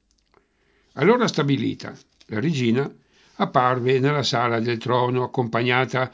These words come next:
da due cuochi che rega-, che recavano su di un grande vassoio uno stupendo luccio, pescato nelle allora limpide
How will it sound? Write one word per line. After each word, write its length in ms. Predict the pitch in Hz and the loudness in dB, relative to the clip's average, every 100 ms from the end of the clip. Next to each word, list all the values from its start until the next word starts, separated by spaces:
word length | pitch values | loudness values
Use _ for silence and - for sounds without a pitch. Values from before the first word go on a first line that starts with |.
| - - _ | -12 -20 _
da 200 | 117 120 | -4 -2
due 300 | 127 135 123 | 0 2 0
cuochi 640 | - 143 220 202 - 185 | 0 0 2 0 -2 -4
che 160 | 175 139 | -2 0
rega-, 440 | 139 135 127 123 - | 0 0 -2 -4 -6
che 220 | 113 147 131 | -6 -2 -2
recavano 800 | 151 143 131 107 113 117 120 - _ - _ | -2 0 0 2 0 -2 -6 -12 _ -20 _
su 240 | - 233 | -2 0
di 100 | 160 | 2
un 140 | 139 131 | 2 0
grande 360 | 139 170 135 | 0 0 2
vassoio 720 | 123 135 - 190 220 208 180 165 | 2 0 -2 0 2 2 0 -2
uno 340 | 131 135 120 | 0 0 -2
stupendo 720 | - 135 113 135 135 120 127 - | -6 -10 -4 -2 0 0 -2 -4
luccio, 640 | 120 170 170 - - - _ _ _ _ - _ _ | -2 -2 -2 -8 -12 -12 _ _ _ _ -20 _ _
pescato 720 | 143 117 - 156 175 180 151 | -2 -2 0 0 0 0 0
nelle 240 | 127 131 | 2 2
allora 400 | 131 131 151 135 | 2 4 4 4
limpide 760 | 120 135 196 190 165 139 139 | 4 2 2 2 0 2 2